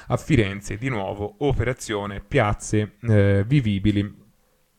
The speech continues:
Arriva l'estate e come ogni anno con lei arrivano anche le ordinanze antidegrado. La scelta del termine non è casuale, anche se risulta, eh, passato di moda, visto che oggi il, ehm,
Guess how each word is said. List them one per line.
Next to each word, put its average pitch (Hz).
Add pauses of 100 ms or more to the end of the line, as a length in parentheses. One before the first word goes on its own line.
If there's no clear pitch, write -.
(140)
Arriva 117
l'estate 147
e 98
come 117
ogni 104
anno 104 (320)
con 110
lei 110
arrivano 98
anche 95
le 95
ordinanze 98
antidegrado. 98
La 92
scelta -
del 98
termine 104
non 104
è 110
casuale, 117
anche 98
se 107
risulta, 101 (360)
eh, 85
passato 120
di 127
moda, 101
visto 95
che -
oggi 92 (360)
il, 107
ehm, 98